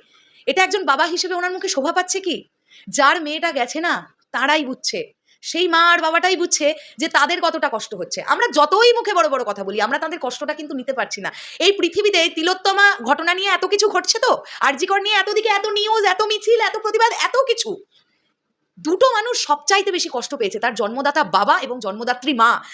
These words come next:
তার থেকে বেশি কষ্ট কেউ পেতে পারে না। আর এই আরজি করকে কেন্দ্র করে বিজনেস করে যাচ্ছে প্রচুর মিডিয়া, যারা, যাদের এখন এই ইনসিডেন্টটা টিআরপি ওয়ালা ইনসিডেন্ট হয়ে দাঁড়িয়েছে যাদের কাছে,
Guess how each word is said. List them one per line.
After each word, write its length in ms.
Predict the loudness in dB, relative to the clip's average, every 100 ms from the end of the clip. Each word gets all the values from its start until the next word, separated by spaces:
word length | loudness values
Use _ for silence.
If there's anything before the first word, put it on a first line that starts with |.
| -2
তার 160 | 0 0
থেকে 140 | -2 -2
বেশি 180 | -4 -4
কষ্ট 160 | -6 -6
কেউ 140 | -4
পেতে 240 | -4 -4
পারে 340 | 0 2 2 2
না। 140 | -2 -6 -12 -4
আর 120 | 0 0
এই 220 | 0 0 2
আরজি 260 | 2 0
করকে 260 | 0 0 0
কেন্দ্র 280 | -4 -4 -2
করে 200 | -2 0
বিজনেস 400 | -2 0 0 0
করে 160 | 0 0
যাচ্ছে 280 | 0 -2
প্রচুর 640 | -2 -2 0 0 2 4 4
মিডিয়া, 340 | 0 2 0 -2 -12 _ _ _ _ _ _
যারা, 340 | 2 4 4 4
যাদের 320 | 0 0 0
এখন 220 | -2 -4
এই 120 | -4 -4
ইনসিডেন্টটা 500 | -4 -4 -2 0 -2
টিআরপি 540 | -2 2 2 2 0
ওয়ালা 200 | 2 0
ইনসিডেন্ট 380 | -2 -4 -4 -2
হয়ে 100 | 0
দাঁড়িয়েছে 320 | 0 -2 -2
যাদের 200 | -4 -4
কাছে, 220 | -6 -10